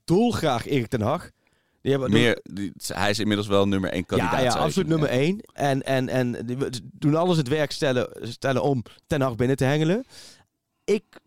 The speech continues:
Speaker 1: kan me niet voorstellen dat voor vijftien mei er Witte ook komt. Daar kom ik zo op terug. Want Ten Hag gaat het absoluut niet, eh, richting de komende weken er doorheen laten lopen. Plus het gegeven, en daar heb ik deze week meerdere mensen over gesproken die, dat,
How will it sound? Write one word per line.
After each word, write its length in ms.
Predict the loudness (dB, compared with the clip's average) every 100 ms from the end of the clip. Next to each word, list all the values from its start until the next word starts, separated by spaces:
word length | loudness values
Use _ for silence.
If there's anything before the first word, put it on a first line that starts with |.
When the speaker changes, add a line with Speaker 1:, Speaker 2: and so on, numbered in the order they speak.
| -6
Speaker 1:
kan 180 | -4 -2
me 80 | -2
niet 340 | 0 2 0
voorstellen 440 | 2 2 2 0
dat 120 | 0 2
voor 200 | 0 2
vijftien 400 | 0 0 0 2
mei 220 | 2 0
er 100 | -2
Witte 240 | -2 -2
ook 200 | -2 0
komt. 320 | -2 -4 -8 -20 -8
Daar 140 | -6
kom 120 | -4
ik 80 | -4
zo 120 | 0
op 100 | -2
terug. 220 | 0 -2 -2
Want 160 | -2
Ten 120 | -2
Hag 240 | -2 -2 -4
gaat 200 | -4 -4
het 120 | -10 _ _
absoluut 500 | -2 -2 -4 -6 -2
niet, 260 | 0 0 -6 -20 -20 _
eh, 600 | -2 0 2 0 0 -2 -4
richting 380 | -4 -4 -2 -6
de 60 |
komende 320 | 0 0 2
weken 280 | 2 2 0
er 80 | 0
doorheen 320 | 0 0 0
laten 240 | 0 0 2
lopen. 360 | 2 0 -4 -6 -18 -18 -20 _
Plus 260 | 2 2 2
het 120 | -4
gegeven, 560 | 0 2 2 2 0
en 220 | 0 -4 0
daar 120 | 0
heb 120 | 0
ik 200 | -4 -6 _ _ _
deze 280 | 0 0 2
week 300 | 0 0 -4 _ _ _ -4
meerdere 300 | 0 0 0
mensen 320 | 0 0 -2
over 120 | -4
gesproken 400 | -6 -2 -2 0
die, 80 | -2
dat, 180 | -4